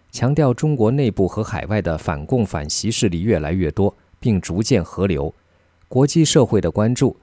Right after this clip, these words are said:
是能否在中国推翻独裁专制的重要条件。美国众议院中国委员会主席加拉格尔则出席表达支持。在拜习会登场前夕，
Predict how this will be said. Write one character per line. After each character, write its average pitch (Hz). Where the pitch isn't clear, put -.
是 135
能 104
否 95
在 92
中 87
国 90
推 117
翻 110
独 110
裁 90
专 113
制 117
的 73
重 101
要 76
条 67
件。 85
美 123
国 131
众 160
议 143
院 123
中 147
国 131
委 95
员 92
会 113
主 80
席 98
加 120
拉 120
格 92
尔 80
则 95
出 123
席 92
表 -
达 80
支 113
持。 71
在 147
拜 143
习 127
会 117
登 123
场 78
前 80
夕， -